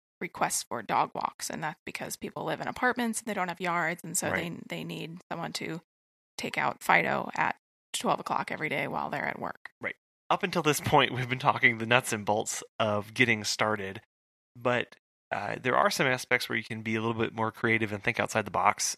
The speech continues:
Speaker 2: and that really can be expressed when it comes to trying to come up with your name. Let's be honest, pet sitting is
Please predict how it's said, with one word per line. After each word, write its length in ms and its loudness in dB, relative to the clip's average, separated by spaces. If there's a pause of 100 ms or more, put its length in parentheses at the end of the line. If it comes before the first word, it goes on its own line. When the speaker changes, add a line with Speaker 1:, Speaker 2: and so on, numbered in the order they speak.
(180)
Speaker 2:
and 300 -4
that 160 2
really 240 0
can 260 -8
be 120 0
expressed 480 2
when 80 -6
it 100 -8
comes 260 -2
to 300 -4
trying 260 -2
to 100 -4
come 180 -4
up 160 -6
with 300 -4 (260)
your 260 0
name. 640 -6 (1300)
Let's 140 0
be 160 2
honest, 360 2 (500)
pet 180 0
sitting 400 0
is 180 -4